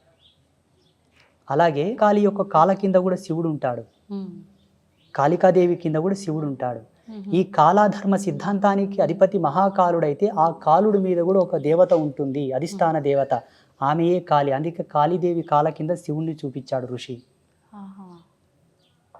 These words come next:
Speaker 1: నిలబడితే మహాకాళి, కూర్చుంటే లలిత,
Speaker 2: ఆ.
Speaker 1: ఇద్దరు సేమ్. ఆ లలితాదేవి యొక్క చిత్రపటంలో ఉండే దేవతలే దేవతలు, మిగతా వాళ్ళందరూ వాళ్ళ యొక్క అంశాలు.
Speaker 2: Hmm.
Speaker 1: అందులో తొమ్మిది మంది ఉంటారు, వాళ్ళే నవబ్రహ్మలు,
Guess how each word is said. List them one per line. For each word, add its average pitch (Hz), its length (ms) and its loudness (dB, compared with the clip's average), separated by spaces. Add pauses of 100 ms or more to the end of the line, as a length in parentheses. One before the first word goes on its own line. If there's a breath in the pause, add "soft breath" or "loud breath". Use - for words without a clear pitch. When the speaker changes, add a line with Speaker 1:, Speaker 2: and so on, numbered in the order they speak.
(220)
Speaker 1:
నిలబడితే 196 500 4
మహాకాళి, 190 680 0 (120)
కూర్చుంటే 185 460 0
లలిత, 143 440 -2 (240)
Speaker 2:
ఆ. 185 180 -16 (180)
Speaker 1:
ఇద్దరు 135 280 -4
సేమ్. 127 300 -2 (2250)
ఆ 156 80 6
లలితాదేవి 202 640 4
యొక్క 208 160 4
చిత్రపటంలో 202 680 2
ఉండే 190 240 4
దేవతలే 190 540 2
దేవతలు, 170 480 0
మిగతా 156 360 0
వాళ్ళందరూ 175 480 0
వాళ్ళ 170 200 0
యొక్క 151 260 -2
అంశాలు. 135 380 -2
Speaker 2:
Hmm. 202 520 -14 (180)
Speaker 1:
అందులో 175 320 -2
తొమ్మిది 170 380 -2
మంది 160 240 -2
ఉంటారు, 151 300 -2
వాళ్ళే 147 280 0
నవబ్రహ్మలు, 139 840 -2